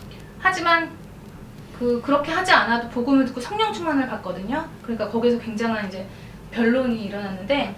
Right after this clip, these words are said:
그 문제에 대해서 그 바울과 바나바 그 몇 사람을 예루살렘으로 보내서 거기 사도와 장로들에게 이제 그, 그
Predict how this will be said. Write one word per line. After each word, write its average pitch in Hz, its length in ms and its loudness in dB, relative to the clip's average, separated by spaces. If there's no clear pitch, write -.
그 247 60 -2
문제에 311 500 4
대해서 202 600 0
그 233 100 -10
바울과 226 420 4
바나바 196 640 -2
그 196 80 -8
몇 190 100 -2
사람을 226 480 2
예루살렘으로 254 580 4
보내서 240 600 6
거기 240 220 0
사도와 320 380 4
장로들에게 220 1200 -2
이제 180 260 -10
그, 170 200 -8
그 - 360 -10